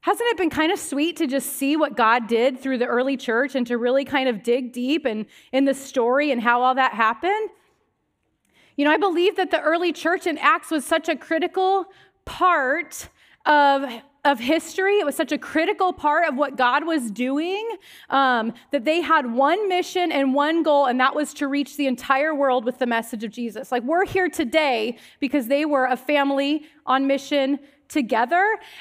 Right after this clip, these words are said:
And so I, I, but I truly believe that we are here today and we're on that same mission. Like, we're living that same adventure. We're on that same mission. We have the same goal, and that is to reach the world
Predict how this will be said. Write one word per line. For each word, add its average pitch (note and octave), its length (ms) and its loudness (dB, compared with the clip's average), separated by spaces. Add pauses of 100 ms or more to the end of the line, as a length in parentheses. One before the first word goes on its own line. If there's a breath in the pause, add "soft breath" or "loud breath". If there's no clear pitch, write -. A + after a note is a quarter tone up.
And D#4+ 180 2
so D#4+ 400 0
I, E4+ 300 2 (180)
I, D4+ 140 0
but B3+ 320 0
I D#4+ 80 2
truly G4+ 440 0
believe D4 460 0
that C4 160 0
we E4 220 2
are E4+ 100 2
here D#4+ 280 -2
today C4 580 0
and B3+ 160 0
we're D4 160 2
on D4+ 260 2
that C4 220 0
same C4+ 260 0
mission. G#3+ 500 -4 (380)
Like, C4 100 -2
we're D#4 140 2
living D4+ 380 2
that C4+ 240 2
same D#4 320 0
adventure. C#4 640 0 (760 soft breath)
We're D#4 140 4
on D#4 240 4
that E4 240 2
same D#4 200 2
mission. D#4 260 0
We D#4 100 2
have D4 300 2
the D#4+ 80 -2
same D#4 420 0
goal, C4+ 380 4
and C#4 100 0
that C4+ 140 2
is D4+ 140 -4
to D#4 160 -2
reach C#4 640 -4
the E4+ 100 0
world C#4 500 0